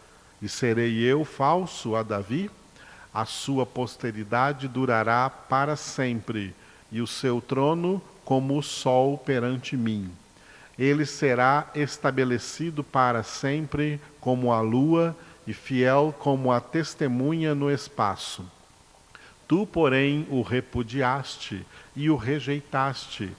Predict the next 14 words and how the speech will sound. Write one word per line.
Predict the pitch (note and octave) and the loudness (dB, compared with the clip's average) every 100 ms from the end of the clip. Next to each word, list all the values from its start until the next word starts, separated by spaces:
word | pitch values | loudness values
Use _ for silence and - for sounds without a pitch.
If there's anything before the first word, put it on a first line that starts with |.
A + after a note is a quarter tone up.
| - - - | -16 -18 -8
e | B2 | -8
te | - - | -6 -6
indignaste | E3 D#3+ C#3 D3 C#3 B2+ B2+ C#3 - - B2 | -4 -2 -2 -4 -2 2 2 2 -2 -8 -8
com | - C3 B2+ | -4 -2 -2
o | A#2+ | -2
teu | - C3 | -2 -2
ungido. | B2 B2 G#2 F#2 G#2+ F#2+ G2 F2+ - - - - | 0 -2 -4 -4 -6 -6 -10 -12 -18 -20 -20 -8
Aborreceste | A#2 A#2+ B2+ C3 - - E3+ E3+ - - C3+ | -2 2 2 2 -2 -2 -2 -2 -6 -6 -6
a | B2+ C3 | -2 0
aliança | C3 B2 B2 C#3+ F#3 D#3+ - A#2 G2+ | 2 2 2 2 0 -6 -6 -6 -4
com | - B2+ | -4 -4
o | A#2+ | -2
teu | C3 C3 | -2 -2
servo. | B2+ - A#2 A2 F2+ F#2 G2+ | -4 -4 -2 -2 -4 -10 -12